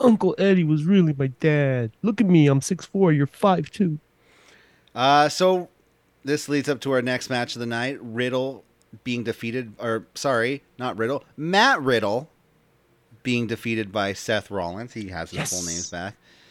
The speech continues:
Speaker 1: Someone said that, uh, Seth Rollins looked like, looks like a evolving Pokemon.
Speaker 2: Okay, so
Speaker 1: <laughs>
Speaker 2: first off, the
Speaker 1: Yeah.
Speaker 2: original Bro came out sporting an homage to Bikini Bottom's resident Bro,
Speaker 1: Jesus Christ, whose idea
Speaker 2: Patrick,
Speaker 1: was that?
Speaker 2: Patrick Starfish.
Speaker 1: Whose idea was that?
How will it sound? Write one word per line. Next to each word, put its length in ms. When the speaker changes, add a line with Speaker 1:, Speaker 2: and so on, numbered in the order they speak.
Speaker 1:
Someone 280
said 200
that, 260
uh, 260
Seth 220
Rollins 340
looked 160
like, 120
looks 280
like 160
a 400
evolving 580
Pokemon. 540
Speaker 2:
Okay, 320
so 380
Speaker 1:
<laughs> 40
Speaker 2:
first 320
off, 240
the 80
Speaker 1:
Yeah. 60
Speaker 2:
original 440
Bro 340
came 300
out 240
sporting 400
an 120
homage 720
to 140
Bikini 500
Bottom's 500
resident 540
Bro, 340
Speaker 1:
Jesus 360
Christ, 240
whose 100
idea 160
Speaker 2:
Patrick, 180
Speaker 1:
was 120
that? 240
Speaker 2:
Patrick 420
Starfish. 720
Speaker 1:
Whose 360
idea 260
was 120
that? 200